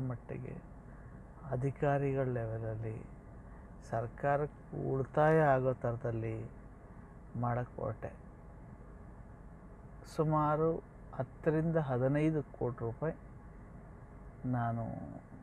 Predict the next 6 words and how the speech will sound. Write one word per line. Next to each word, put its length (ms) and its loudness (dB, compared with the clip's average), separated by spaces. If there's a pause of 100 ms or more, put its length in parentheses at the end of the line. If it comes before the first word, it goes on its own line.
(800)
ಈ 20 4 (1500)
ವಿಷಯವಾಗಿ, 840 4 (800)
ಈ 40 2 (220)
ಇದಕ್ಕೆ, 460 0 (1120)
ಈ 40 4 (300)
ಆರ್ಡ್ರಿಗೆ 460 8